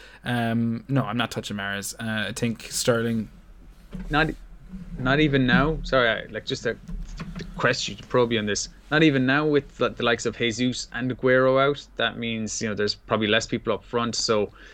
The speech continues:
Speaker 2: um, Bernardo Silva's out. Ferran Torres, is he ready to come into the team? You know, they have a really,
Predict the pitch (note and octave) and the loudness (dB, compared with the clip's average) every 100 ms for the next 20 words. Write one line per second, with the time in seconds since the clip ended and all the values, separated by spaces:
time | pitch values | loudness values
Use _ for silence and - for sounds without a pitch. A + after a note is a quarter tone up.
0 | - - - - G#2+ G#2+ G#2 G2+ - - | -20 -20 -8 0 2 2 0 -6 -20 -20
1 | - - A#2+ A2+ A2+ G#2+ G#2 C3 C3 B2 | -20 -6 -4 0 0 0 -2 0 2 2
2 | A#2 A#2+ A2+ A2+ - C3 A#2+ A2+ G#2+ - | 2 2 0 0 -2 2 2 0 -6 -6
3 | A#2+ A#2+ A#2 A2 G#2+ - - - A2 A2 | -2 0 2 0 -2 -8 -12 -12 -10 -8
4 | G#2 A2 G#2+ - A#2 G#2+ G2+ G2 - B2 | 0 0 0 -6 -8 -6 -6 -6 -2 0
5 | B2 A#2+ - - A2 G#2+ G2 A#2+ A#2+ C3+ | 0 -2 -8 -6 -2 -2 4 6 6 4
6 | A#2 G#2+ C3+ C3 B2 | 0 0 0 2 0